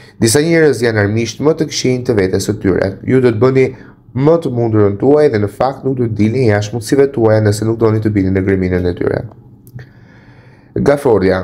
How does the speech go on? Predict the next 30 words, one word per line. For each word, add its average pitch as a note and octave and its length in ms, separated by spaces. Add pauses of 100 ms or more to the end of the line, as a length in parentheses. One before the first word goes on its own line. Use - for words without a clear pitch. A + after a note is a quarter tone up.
momenti F3 400
për E3+ 160
të D#3 160
ndëruar C#3 480
për G#2 140
të A2+ 160
ardhmen D3+ 320
është C3+ 160
kur A#2+ 100
të B2+ 120
jeni C3+ 180
në A2+ 160
një G#2+ 100
siguri A2+ 320
financiare G#2+ 480
të A2 120
stabilizuar G#2+ 640
për A2 120
të A2 80
marrë A2 180 (380)
parasysh C#3+ 480
dhe B2 160
pushimet A2+ 380
të - 80
cilat A2 220
ju A2 80
mund G#2+ 160
të G2+ 100
rezervoni G#2 480
një F2+ 120